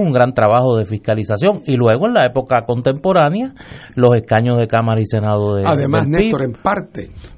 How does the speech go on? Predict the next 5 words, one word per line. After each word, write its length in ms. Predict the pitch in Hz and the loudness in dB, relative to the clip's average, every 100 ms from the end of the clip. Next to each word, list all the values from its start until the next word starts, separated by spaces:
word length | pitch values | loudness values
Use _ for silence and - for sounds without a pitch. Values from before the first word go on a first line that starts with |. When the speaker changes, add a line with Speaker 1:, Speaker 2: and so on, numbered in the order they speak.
| - | -6
Speaker 2:
porque 400 | 131 131 123 127 | -4 -4 -4 -8
precisamente 1000 | - 131 110 190 196 208 196 226 202 185 | -6 -8 -6 -8 -6 -4 -4 -4 -4 -8
porque 420 | - 151 131 147 | -4 -6 -6 -6
la 180 | 127 127 | -4 -4
mayoría 800 | 131 131 131 131 151 196 139 - | -4 -6 -6 -6 -6 -8 -10 -14